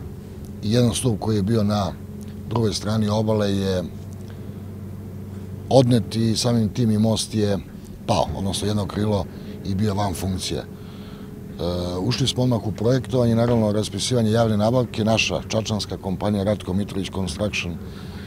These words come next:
je dobila taj posao i veoma efikasno, kao što danas i vidimo, ušla u rekonstrukciju, ali i izgradnju ovog mosta. Vrednost je trideset miliona dinara iz budžeta grada Čačka. Mi smo dosta toga uradili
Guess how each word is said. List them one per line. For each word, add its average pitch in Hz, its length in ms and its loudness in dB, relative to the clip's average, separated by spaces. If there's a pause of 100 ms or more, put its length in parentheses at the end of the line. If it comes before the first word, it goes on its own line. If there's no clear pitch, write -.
(340)
je 95 80 -2
dobila 101 300 2
taj 101 200 0
posao 123 560 4
i 113 300 4 (120)
veoma 110 300 2
efikasno, 98 580 0
kao 101 220 0
što 95 180 -4
danas 101 340 -2
i 95 40 -2
vidimo, 101 440 0 (560)
ušla 104 360 -2
u 95 280 -2 (960)
rekonstrukciju, 113 760 0
ali 107 120 4
i - 20 6
izgradnju 98 480 2 (760)
ovog 87 240 0
mosta. 85 300 -2
Vrednost 98 400 -2
je 87 80 -6
trideset 104 400 -2 (100)
miliona 90 340 -2
dinara 85 420 -4 (500)
iz 98 120 0
budžeta 85 420 0
grada 76 260 0
Čačka. - 400 0 (280)
Mi 101 80 -2
smo 92 160 -2
dosta 95 280 0
toga 95 220 -4
uradili 85 500 -2